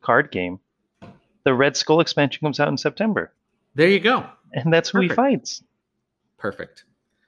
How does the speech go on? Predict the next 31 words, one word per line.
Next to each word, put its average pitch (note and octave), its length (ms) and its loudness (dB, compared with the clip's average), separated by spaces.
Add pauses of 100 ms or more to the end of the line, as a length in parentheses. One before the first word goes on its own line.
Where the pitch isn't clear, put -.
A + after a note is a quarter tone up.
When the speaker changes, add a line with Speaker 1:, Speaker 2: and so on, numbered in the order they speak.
(640)
Speaker 2:
Uh, A2+ 680 -2
let's D3+ 220 -6
see. F#2 340 -6
Here F#3+ 240 0
are E3 60 0
my A#2+ 520 -2 (200)
<clears throat> A2+ 460 -2
seven A2 640 -2 (440)
quarantine G2 680 -2
movies. D2 460 -10 (1300)
Uh, G2+ 340 0
the G#2 120 -6
first F3+ 240 0
one D3 120 0
is A#2 220 -2
The G#2+ 100 -4
Spy B2+ 340 -2
Who C3 140 -2
Dumped A2 320 -4
Me. E3+ 280 -8
It's - 120 -14
currently B2+ 380 -4
on G2+ 160 -4
Hulu. B2 420 0 (540)
This C#3 220 0
is A#2 360 -2
an G#2 140 -6
amazing A2 800 0
buddy F#2 220 -2
comedy D#2+ 580 -8 (260)
with, F#2 640 -4